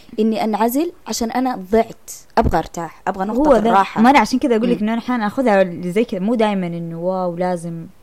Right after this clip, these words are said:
Speaker 2: يكون في هدف أو تحقيق لشيء
Speaker 1: مو
Speaker 2: معين.
Speaker 1: لازم غاية.
Speaker 2: لا، أحيانا بس كذا إنه أنا ممكن أحس إني افتقدت نفسي، فأبى أرجع
Speaker 1: مم.
Speaker 2: لها بهذه العزلة، إني أتعرف عليها من جديد، وإني أطلعها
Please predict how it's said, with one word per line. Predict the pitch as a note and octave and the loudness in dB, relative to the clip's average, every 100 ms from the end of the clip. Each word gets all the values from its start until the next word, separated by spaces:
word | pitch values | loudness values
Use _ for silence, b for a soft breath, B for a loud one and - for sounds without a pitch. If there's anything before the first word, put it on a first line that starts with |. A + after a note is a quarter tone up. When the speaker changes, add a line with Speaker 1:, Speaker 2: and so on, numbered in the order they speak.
| - | -14
Speaker 2:
يكون | F3+ - F#3+ | -10 -6 -6
في | F3+ - G#3 | -6 -4 -4
هدف | F#3 F#3+ F#3 F3 | -2 0 -2 -2
أو | F3 E3+ | -8 -8
تحقيق | E3+ - F#3+ F#3 F#3 | -12 -10 -10 -8 -10
لشيء | E3 F#3+ F#3 | -10 -6 -4
Speaker 1:
مو | |
Speaker 2:
معين. | A3+ | 0
Speaker 1:
لازم | G3+ F3+ E3 | 2 2 0
غاية. | D3+ C#3+ C#3+ - b b - | -2 -4 -4 -10 b b -2
Speaker 2:
لا، | C#4+ | -2
أحيانا | - - A#3+ C4+ G3 F3+ - | 0 -4 -2 -2 -2 -6 -6
بس | F#3 A#3+ - | -2 -2 -2
كذا | G#3 F3 | -6 -6
إنه | E3+ F#3+ | -8 -6
أنا | F#3+ | -4
ممكن | F#3 - F#3 E3 - | -6 -6 -8 -8 -10
أحس | - G3 F#3 | -10 -8 -6
إني | E3+ E3 D#3+ - - - - | -6 -6 -10 -12 -18 -20 -16
افتقدت | G3+ - - G3+ - | -12 -10 -6 -8 -8
نفسي، | F#3 - - - - - | -12 -12 -18 -20 -20 -16
فأبى | F3 - F3 | -12 -10 -6
أرجع | F3 E3+ F3 | -6 -4 -4
Speaker 1:
مم. | E3+ | -6
Speaker 2:
لها | F3+ G3+ - - | -10 -12 -14 -16
بهذه | E3+ F#3 F3 | -8 -6 -4
العزلة، | E3 D#3 D#3 D#3+ | -4 -6 -8 -10
إني | F3 | -8
أتعرف | F3 F3 E3+ | -6 -8 -8
عليها | D#3 D#3+ | -12 -12
من | D#3+ D#3 | -12 -12
جديد، | D#3+ E3+ G#3 A3 b b b b - - | -10 -6 -8 -8 b b b b -20 -10
وإني | F3+ E3+ | -8 -8
أطلعها | - F#3 F#3+ F3 F3 | -6 -4 -4 -4 -8